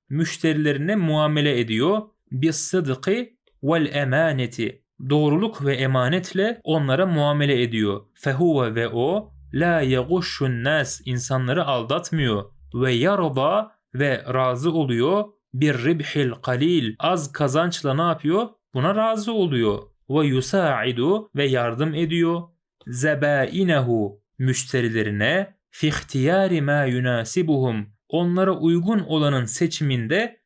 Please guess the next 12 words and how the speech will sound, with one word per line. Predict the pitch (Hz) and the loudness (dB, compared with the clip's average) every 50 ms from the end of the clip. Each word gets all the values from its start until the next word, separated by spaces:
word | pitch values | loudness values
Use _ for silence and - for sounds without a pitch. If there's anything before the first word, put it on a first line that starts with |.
| _ - | _ -4
onlara | 147 165 170 156 139 123 120 135 170 208 214 214 _ _ _ _ _ - | -2 0 0 2 0 0 2 2 2 2 0 -2 _ _ _ _ _ -2
yardımcı | 123 135 139 131 123 117 127 127 123 120 170 190 | 0 0 0 0 0 -2 -2 -2 0 0 2 2
oluyor. | 190 175 143 127 113 104 101 101 101 - _ _ _ - | 2 2 2 2 0 0 0 -2 -6 -12 _ _ _ -6
"Vel | 127 139 170 170 170 - | -2 0 2 2 2 0
ummu," | - 233 277 262 220 170 135 120 131 170 175 - - - | 0 0 2 2 2 2 2 2 0 -2 -4 -8 -6 -2
ve | 131 139 135 - | -2 0 0 0
anne, | 147 147 143 131 117 113 127 165 202 226 - - _ _ _ _ _ - | -2 -2 -2 -2 -2 -2 0 0 0 -2 -4 -10 _ _ _ _ _ -4
"te'muru," | - 233 226 196 - 156 143 143 135 127 113 104 98 - | -2 -2 -2 -2 -2 -2 0 2 2 2 2 0 0 -2
emrediyor, | 139 147 139 131 123 117 113 110 107 107 110 135 170 196 190 185 - - | -4 -2 -2 0 0 -2 -2 -2 0 0 2 2 2 2 0 -2 -6 -4
"el | 156 160 151 | -2 -2 -2
etfale," | - - 156 151 - - - 190 196 190 165 131 117 104 98 - | -2 -2 -4 -6 -6 -6 -2 0 0 0 0 0 -2 -2 -4 -6
çocuklara, | - - 135 123 127 - - 131 127 123 123 120 101 - - | -4 -4 -4 -4 -4 -4 -2 0 0 2 2 0 -2 -2 -6